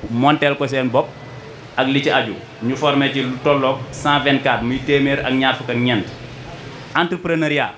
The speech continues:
mooy xale yi boo leen jàngalee ba pare, te loolu la réew mi manqué sax, mooy gone yi ku ci jàng ba pare da ngay foog ne dañ laa war a utal liggéey,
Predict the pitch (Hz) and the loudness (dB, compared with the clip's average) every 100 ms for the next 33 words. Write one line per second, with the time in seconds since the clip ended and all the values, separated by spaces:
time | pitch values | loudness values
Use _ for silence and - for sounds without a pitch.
0 | - - - - - - - - - - | -18 -20 -20 -20 -20 -20 -20 -20 -20 -20
1 | - 120 139 156 208 - - - - 165 | -10 2 4 6 4 -4 -16 -14 -4 -2
2 | 170 156 151 180 180 151 180 160 151 139 | 0 -2 0 0 -2 0 0 0 -2 -2
3 | - 156 139 - 147 156 175 165 160 156 | 0 0 -2 -6 -2 0 2 2 2 4
4 | 156 147 139 131 113 107 110 - - - | 4 4 2 0 -2 -6 -8 -10 -20 -20
5 | - - - - - 131 151 156 180 175 | -20 -20 -18 -18 -6 4 4 6 4 4
6 | 156 196 220 180 180 165 160 156 139 139 | 2 0 -4 0 0 0 -4 -2 -4 -2
7 | 151 151 160 143 135 143 139 139 139 143 | -2 0 0 0 0 2 2 2 0 -2
8 | 139 127 123 113 | -2 0 0 -2